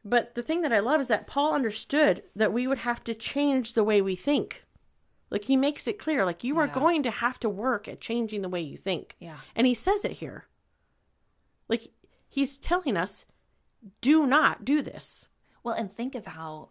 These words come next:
Speaker 2: man, Paul, like, he had to really do a heck
Speaker 1: Think
Speaker 2: of a
Speaker 1: about
Speaker 2: lot
Speaker 1: that.
Speaker 2: of work.
Speaker 1: We just talked about him in spiritual, in spiritual healing.
Speaker 2: Right.
Speaker 1: Right?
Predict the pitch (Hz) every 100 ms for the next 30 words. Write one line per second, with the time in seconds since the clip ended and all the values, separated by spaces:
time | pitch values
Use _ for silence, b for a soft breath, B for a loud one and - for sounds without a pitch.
0 | _ 175 190 170 143 - - 214 262 160
1 | - - 160 - - 208 240 240 170 143
2 | 147 156 175 220 156 131 147 170 165 156
3 | - - 208 330 466 320 277 160 339 -
4 | 233 247 330 359 359 - 427 - 285 214
5 | 226 254 262 - 294 294 - 294 294 -
6 | 247 247 - 302 277 196 190 175 190 269
7 | 196 226 - - 220 302